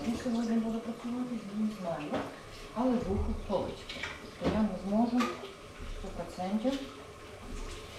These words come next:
Якщо вона так поколює, то я не зможу так працювати. Тому, тому. Дитина, до речі, ще спить. Він вчора так вимучився.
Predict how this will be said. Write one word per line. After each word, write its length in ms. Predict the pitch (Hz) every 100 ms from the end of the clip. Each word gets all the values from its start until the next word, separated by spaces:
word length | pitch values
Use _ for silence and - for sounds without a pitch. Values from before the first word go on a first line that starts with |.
| - - - - - - - - - -
Якщо 180 | - 208
вона 200 | 180 170
так 280 | 170 165 -
поколює, 460 | - - 170 175
то 260 | - 349 - 175
я 80 |
не 120 | 220 220
зможу 360 | 220 220 226
так 140 | 254 - -
працювати. 580 | 190 - 180 170 - - - - - - - - - - - - - - - - - - - -
Тому, 440 | 403 320 339 359 359 - - -
тому. 380 | 247 233 170 165 160 170 - - - - - -
Дитина, 300 | - 233 269
до 100 | 240
речі, 140 | 240 392
ще 100 | 226
спить. 460 | - 196 175 226 - - - -
Він 100 | 202
вчора 200 | 208 214
так 180 | 214 190
вимучився. 580 | 196 262 294 - -